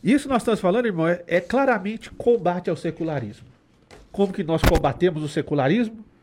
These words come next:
Voltando a nossa voz, à voz da profecia. A nossa atenção à voz da profecia. A voz da verdade. Há um tempo atrás,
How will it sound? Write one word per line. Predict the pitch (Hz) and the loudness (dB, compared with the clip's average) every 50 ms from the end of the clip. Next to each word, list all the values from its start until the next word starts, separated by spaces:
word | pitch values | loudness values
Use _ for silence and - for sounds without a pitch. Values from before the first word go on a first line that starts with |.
| _ _ _ _ _ _ | _ _ _ _ _ _
Voltando | - 117 143 135 131 123 180 190 180 175 | -6 0 0 2 2 2 0 0 0 0
a | 160 | -2
nossa | 143 156 143 - - 123 | -2 -4 -4 -2 -4 -2
voz, | 113 131 147 143 143 | -2 -2 -2 -2 -2
à | 127 | -2
voz | 113 135 156 143 135 | -2 -2 -2 -2 -2
da | 143 | -4
profecia. | - - 135 127 - 131 104 - - - 95 90 92 - - - _ _ _ _ _ - | -4 -6 -6 -6 -6 -8 -8 -10 -12 -12 -12 -12 -14 -16 -20 -20 _ _ _ _ _ -16
A | 120 120 | -14 -8
nossa | 117 147 156 156 - - 156 | -4 -2 -2 -2 -2 -4 -6
atenção | 143 - - 143 135 120 - - 196 190 175 | -6 -4 -6 -6 -6 -8 -8 -6 -4 -4 -4
à | 131 | -4
voz | 107 120 135 143 139 123 | -4 -4 -4 -4 -4 -6
da | 123 | -8
profecia. | 120 123 117 117 - 120 120 - - 101 95 90 - - _ _ _ _ _ _ _ _ _ | -12 -14 -14 -12 -12 -12 -12 -12 -14 -14 -14 -14 -16 -20 _ _ _ _ _ _ _ _ _
A | 131 135 | -6 -6
voz | 117 113 139 156 165 147 | -4 -2 0 0 0 0
da | 139 143 | -2 -4
verdade. | 123 131 135 123 113 107 101 110 123 127 - - _ _ _ _ _ _ _ _ _ _ _ _ _ _ _ _ _ _ _ _ - | -2 -2 -4 -4 -4 -6 -10 -12 -14 -18 -20 -20 _ _ _ _ _ _ _ _ _ _ _ _ _ _ _ _ _ _ _ _ -8
Há | 139 | -8
um | 139 127 | -4 -2
tempo | 170 175 - 175 | -2 -2 0 0
atrás, | 147 - - 135 165 202 202 185 - - - | -2 0 0 0 0 2 0 0 -4 -8 -14